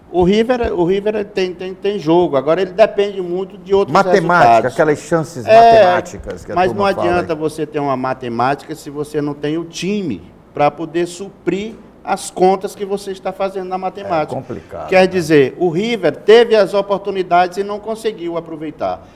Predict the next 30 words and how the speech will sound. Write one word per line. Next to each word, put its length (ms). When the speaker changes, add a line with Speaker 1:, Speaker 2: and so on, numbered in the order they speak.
Speaker 1:
Ah, 160
porque, 340
mas 300
olha, 220
realmente 540
o 20
Ceará, 520
o 40
Ceará 260
tá 140
com 280
seis 500
competições 960
que 100
participa 920
sem 280
mexer 460
no 140
elenco, 460
sem 420
mexer 480
no 140
elenco, 420
no 160
elenco, 420
com 120
a 80
mesma 500
comissão 480
técnica. 720